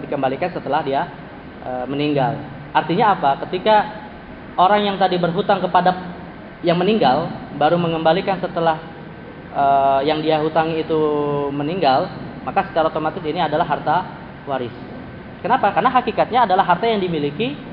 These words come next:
sebelum dia meninggal. Hakikatnya kan harta yang dimiliki sebelum dia meninggal. Ah,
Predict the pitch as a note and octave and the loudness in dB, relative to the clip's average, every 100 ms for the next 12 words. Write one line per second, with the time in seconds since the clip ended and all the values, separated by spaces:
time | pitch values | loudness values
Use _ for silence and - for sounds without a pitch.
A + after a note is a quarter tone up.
0 | - - D#3+ G#3+ D#3 D#3+ - - - - | -12 -6 0 0 4 2 2 -6 -14 -16
1 | - - - - - - - D3 E3+ A3+ | -16 -16 -18 -18 -18 -16 -14 -6 -4 0
2 | C3 A2 - - - - B2 C#3+ E3+ F#3+ | 0 -2 -8 -12 -14 -12 -10 -4 -2 -2
3 | G3 G3+ E3+ D#3+ D3 D#3 D3+ D3 D3 C#3+ | -4 -4 -4 -4 -4 -6 -4 -2 -2 -4
4 | D3 A#2 A2 - - - - - - - | -6 -8 -10 -16 -16 -16 -14 -14 -16 -16
5 | - - - - - - - - - - | -16 -16 -16 -14 -16 -16 -16 -16 -14 -14
6 | - - - - - - - - - - | -14 -14 -14 -16 -16 -16 -16 -16 -16 -16
7 | - - E3 D#3 C3+ | -18 -4 2 2 2